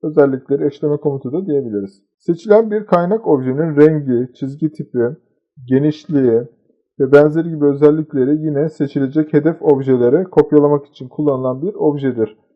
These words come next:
Klavyeden M, A harflerini yazdıktan sonra Enter tuşuna tıkladığımızda bu komutu aktif etmiş oluruz. Hemen bir örnekle başlayalım. Geldim. L, Enter diyorum ve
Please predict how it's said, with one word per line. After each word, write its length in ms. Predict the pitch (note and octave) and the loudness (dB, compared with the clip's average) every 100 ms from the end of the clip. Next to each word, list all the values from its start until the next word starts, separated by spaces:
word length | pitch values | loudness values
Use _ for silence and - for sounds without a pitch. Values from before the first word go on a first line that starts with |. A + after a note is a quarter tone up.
| _ _ _ _ | _ _ _ _
Klavyeden 720 | F3 F#3 G3+ D3 C3+ F3+ G3 _ _ - | 2 2 4 2 2 2 0 _ _ -12
M, 460 | C3 D3+ D#3+ E3 - | 0 4 4 2 4
A 280 | D#3+ E3 | 6 6
harflerini 440 | D3+ C#3+ C#3+ C3+ C3 | 4 4 2 0 4
yazdıktan 520 | C#3+ C#3+ D3+ - D#3+ | 4 4 0 -4 -4
sonra 500 | D3+ C3+ A2+ D3+ A#3 _ _ _ - | -2 -4 -4 -4 -8 _ _ _ -2
Enter 340 | E3+ D#3+ D3 | -2 0 -2
tuşuna 360 | - - C3+ B2 | -4 -8 -6 -6
tıkladığımızda 880 | C#3+ D3 C3 B2 A#2+ B2 F#3 A3+ - _ _ - | -4 -2 -2 -4 -8 -8 -8 -8 -10 _ _ -12
bu 80 | |
komutu 400 | F3+ D3 C3 A3+ | -4 -4 -4 -6
aktif 300 | F#3 D#3 _ | -4 -6 _
etmiş 320 | C#3 C3 C#3+ B2+ | -6 -6 -10 -8
oluruz. 540 | A2 G#2+ - - _ _ _ _ _ - | -6 -4 -6 -10 _ _ _ _ _ -4
Hemen 300 | E3+ D#3 D3+ | 2 2 4
bir 60 | |
örnekle 580 | D#3+ D3+ B2+ - E3 G#3+ - - | 4 4 2 -4 -6 -6 -8 2
başlayalım. 640 | D3+ D3 D3 A#2 A2+ A#3+ _ _ - | 2 2 0 0 0 -2 _ _ 0
Geldim. 460 | A3 F3+ C3+ D#3 - _ _ D#3 | 2 2 0 -6 -10 _ _ 2
L, 160 | E3 G3 F#3+ - | 6 6 4 2
Enter 480 | F#3+ G3 G3 D3 | 2 2 -2 -2
diyorum 320 | C3+ B2+ F3 E3+ | 2 2 2 2
ve 240 | G3 - | 2 0